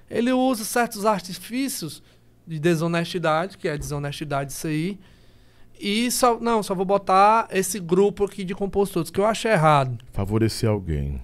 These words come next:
Speaker 1: Eu acho que um cara desse que é pago, vamos supor, vamos dar um exemplo aqui, produtor de algum artista aí, né? Ele é pago dez mil por mês.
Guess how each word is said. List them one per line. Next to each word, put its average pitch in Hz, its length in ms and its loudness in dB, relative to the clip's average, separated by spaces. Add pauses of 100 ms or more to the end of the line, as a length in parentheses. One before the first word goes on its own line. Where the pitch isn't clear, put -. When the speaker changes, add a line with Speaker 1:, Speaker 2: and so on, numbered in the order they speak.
Speaker 1:
Eu 208 180 10
acho 202 240 12
que 196 80 -2
um 190 80 4
cara 180 260 6
desse 147 200 -2
que 165 80 0
é - 20 2
pago, 143 320 0
vamos 190 180 2
supor, 175 300 0
vamos 156 160 0
dar 165 100 8
um 170 60 6
exemplo 160 300 -2
aqui, - 300 -16 (440)
produtor 170 460 2
de 180 80 2
algum 185 200 4
artista 185 440 0
aí, 139 320 -4 (560)
né? 139 240 -2
Ele 151 100 2
é 156 60 2
pago 160 280 4
dez 190 240 6
mil 196 160 2
por 214 200 -2
mês. 143 400 0